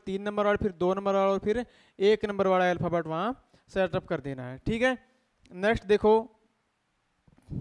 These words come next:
किसी कूट भाषा में train, टी R A I N, train को क्या लिखा है इसने?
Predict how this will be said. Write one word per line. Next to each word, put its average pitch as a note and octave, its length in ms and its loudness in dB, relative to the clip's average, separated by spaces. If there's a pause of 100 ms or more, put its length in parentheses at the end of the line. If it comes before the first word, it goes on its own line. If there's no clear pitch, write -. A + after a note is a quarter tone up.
(1040)
किसी A#3 180 -2
कूट A#3+ 280 -4
भाषा A3 380 2
में A#3 140 0
train, G3 400 2 (160)
टी G#3+ 500 -6 (440)
R G3+ 460 2 (100)
A G3 480 0
I F#3+ 300 2
N, C#3 340 -4 (100)
train G3+ 260 0
को G#3 100 -2
क्या G3+ 160 0
लिखा G#3 200 -2
है G3 60 2
इसने? F#3+ 420 -6